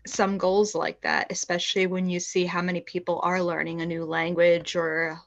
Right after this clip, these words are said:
learning, uh, a new instrument or something like that. I was so inspired last year when I saw Rammstein in concert, 'cause they were touring the U S.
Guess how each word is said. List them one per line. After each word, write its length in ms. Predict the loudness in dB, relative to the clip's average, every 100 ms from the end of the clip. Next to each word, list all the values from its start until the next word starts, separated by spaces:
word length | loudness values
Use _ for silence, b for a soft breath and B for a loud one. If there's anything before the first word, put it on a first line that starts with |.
| -4
learning, 800 | 0 2 2 0 -2 -4 -8 -12 _ _ _
uh, 360 | -2 0 -2 -4 -2
a 80 | 0
new 220 | 2 2
instrument 720 | 2 0 0 0 0 -2 -4
or 80 | -4
something 420 | -4 -4 -4 -4
like 240 | -4 -4
that. 240 | 0 0 -2 B B 6
I 120 | 8
was 200 | 8 4
so 240 | 6 6 8
inspired 760 | 6 4 4 6 8 6 4
last 400 | -2 -2 -2 0
year 180 | 0 2
when 140 | 0
I 160 | -2 -2
saw 540 | -2 -2 -2 0 -2
Rammstein 680 | 0 0 0 -2 0 0 0
in 100 | -2
concert, 540 | -4 -2 -2 -2 -8 -6
'cause 160 | -10
they 140 | -6 -6
were 120 | -6
touring 640 | -6 -2 0 2 2 -2
the 80 | -6
U 240 | -6 -4
S. 400 | -2 -4 -4 -8